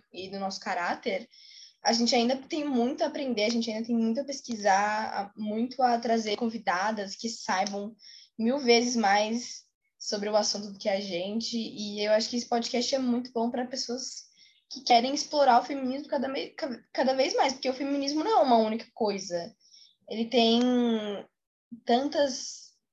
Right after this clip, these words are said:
ele tem, tipo, ondas, ele tem, ele tem outros tipos de feminismo, liberal, radical, é, tem, tem tanta coisa que a gente pode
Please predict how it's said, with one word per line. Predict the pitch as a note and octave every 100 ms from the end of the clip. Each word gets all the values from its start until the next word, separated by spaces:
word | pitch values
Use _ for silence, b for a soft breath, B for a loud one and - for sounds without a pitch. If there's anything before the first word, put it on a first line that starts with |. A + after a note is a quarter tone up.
| _ _ _ - _ -
ele | A3+ A#3+
tem, | B3
tipo, | A3+ - A3+
ondas, | G#3+ A3+ B3+ B3 G#3+ G#3+ G#3+
ele | G#3+ A3
tem, | - G#3+ G#3 G#3 G#3 G#3 F#3+ F#3+ A3+ - _ _ _ _ _ _ -
ele | G3 G#3+
tem | A3 G#3+ G#3+
outros | G#3+ G#3+ G#3+ -
tipos | A#3+ G#3 A#3
de | A#3
feminismo, | A3+ A3 G#3 A#3 C4 A#3
liberal, | A3+ A3 G#3 A3
radical, | A3 A3+ - G#3 G3+ A3 G#3+ G3+ G3 F#3 F#3+ G3+
é, | - F#3+ F#3+ F#3+ G#3
tem, | B3 C4 - -
tem | C4+
tanta | C4+ D#4 G4+
coisa | - A#3+ C4 B3+
que | A#3
a |
gente | G#3+ G3 -
pode | G3+ G3 G3+ G3 F#3+